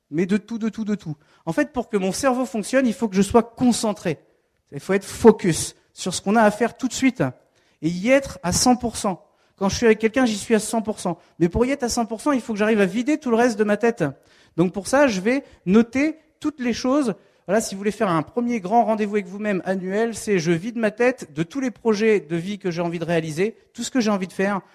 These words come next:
À côté de ça, je vais noter tous les trucs que j'ai besoin de faire au quotidien et que je traîne depuis un moment. Je sais pas, changer la clenche, l'ampoule, ranger le garage, aller chez le médecin, je dois faire un truc, euh, chez le dentiste, et cetera. Et tout ça, ça me prend une énergie mentale dans ma tête, il faut que je le vide. Je le mets sur le papier.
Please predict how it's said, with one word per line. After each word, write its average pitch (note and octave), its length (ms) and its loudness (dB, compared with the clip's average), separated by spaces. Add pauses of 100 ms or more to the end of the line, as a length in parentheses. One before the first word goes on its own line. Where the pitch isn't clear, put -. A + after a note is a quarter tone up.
(120)
À - 60 -20
côté F#3+ 200 -6
de F3+ 40 -14
ça, G#3+ 140 0
je F3 100 -2
vais F3 100 -2
noter F3 220 -2
tous C4 160 -2
les B3+ 80 4
trucs B3 200 -2
que A3 80 0
j'ai F#3+ 120 2
besoin F#3 180 -2
de G3 60 -4
faire G3+ 160 2
au F#3 60 6
quotidien F#3+ 500 -4 (260)
et D#3 80 -10
que F#3 120 -2
je - 80 -6
traîne G#3 260 -2
depuis F3+ 260 -4
un F3+ 60 2
moment. F3+ 380 2 (160)
Je - 40 -20
sais - 60 -20
pas, F3 140 4
changer E3+ 260 -4
la D#3+ 100 2
clenche, F3 380 -6
l'ampoule, F3 380 -4
ranger E3 240 0
le D#3+ 60 -4
garage, E3+ 440 2
aller E3+ 160 0
chez E3+ 140 -8
le E3 60 -10
médecin, F#3 440 -2
je D#3+ 80 -6
dois E3+ 120 2
faire E3+ 200 0
un E3+ 80 2
truc, F3+ 320 0
euh, D3 100 4 (240)
chez - 160 -4
le F3+ 80 0
dentiste, F3 400 -4
et - 20 -10
cetera. G3 280 0
Et A3 40 2
tout B3 120 -4
ça, C#4+ 160 4
ça C4+ 160 4
me B3+ 140 6
prend - 180 -2
une C4 100 2
énergie A#3 360 0
mentale A#3+ 360 2
dans A3+ 100 2
ma G#3 120 4
tête, B3 160 0
il G#3+ 60 -4
faut A3 120 -2
que F3+ 80 -2
je F#3 80 -2
le G3 100 4
vide. F#3+ 380 0 (300)
Je D3+ 120 0
le F3 60 6
mets A3 100 6
sur G#3+ 160 0
le G3 60 -2
papier. F3+ 380 -4